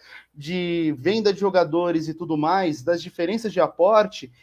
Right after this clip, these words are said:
é óbvio que se há um clube nas ligas centrais, principalmente um clube que disputa título,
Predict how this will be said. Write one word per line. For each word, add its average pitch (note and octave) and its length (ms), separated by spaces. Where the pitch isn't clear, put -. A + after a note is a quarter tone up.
é - 260
óbvio C3 540
que B2+ 120
se - 160
há G3+ 60
um A#3 160
clube E3+ 680
nas D3 320
ligas F3+ 280
centrais, C#3+ 920
principalmente A3+ 540
um G3+ 80
clube F3+ 340
que E3+ 140
disputa A3 500
título, D#3 600